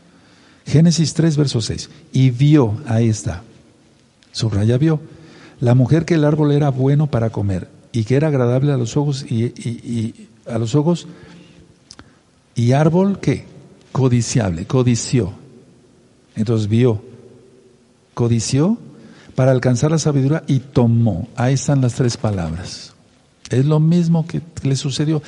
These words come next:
Los pecados entran así. A ver, vamos a, "y vio", codiciable, o sea, codició,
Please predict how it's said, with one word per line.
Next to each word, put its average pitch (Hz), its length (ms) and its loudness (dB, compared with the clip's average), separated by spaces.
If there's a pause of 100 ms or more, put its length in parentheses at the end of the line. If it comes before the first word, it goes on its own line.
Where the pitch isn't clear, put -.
(160)
Los 135 180 2
pecados 165 520 0
entran 160 360 2
así. 156 380 0 (920)
A 107 160 -2
ver, 101 300 0
vamos 135 240 2
a, 143 160 0
"y 123 160 2
vio", 127 380 4 (1500)
codiciable, 120 920 2
o 104 60 -10
sea, 110 140 -4
codició, 110 600 -2